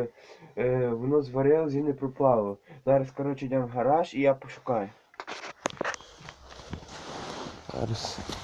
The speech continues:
я зайшов в гараж, тут батя щось Жигуля не може завести, бо сильний мороз. Так, зараз нам треба. Блін, десь тут був кусок металу. Десь, коротше,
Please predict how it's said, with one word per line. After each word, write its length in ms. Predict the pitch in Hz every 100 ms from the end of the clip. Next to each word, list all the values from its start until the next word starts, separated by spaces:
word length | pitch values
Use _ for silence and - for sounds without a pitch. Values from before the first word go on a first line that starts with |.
| - - - -
я 100 | 120
зайшов 400 | 117 110 123 113
в 80 | 117
гараж, 320 | 139 131 -
тут 180 | 127 - - - - - - -
батя 320 | - 131 - 127
щось 420 | 127 107 - - - - - -
Жигуля 440 | 117 120 123 131 131
не 80 |
може 280 | 127 120 113
завести, 460 | 107 123 131 135 113
бо 120 | 110
сильний 320 | - 127 123
мороз. 540 | 113 110 123 147 - - - - - - - _
Так, 200 | - 120 110
зараз 360 | 117 113 117 -
нам 140 | 120 113 -
треба. 180 | 117 117 110 - - _ - 110
Блін, 240 | 113 110
десь 200 | 110 107
тут 180 | - 101
був 300 | 98 120 120
кусок 320 | - - 156
металу. 420 | 165 151 - 175 160 123 - - - - - - - - - - - - - - 131
Десь, 240 | 127 -
коротше, 340 | 131 139 -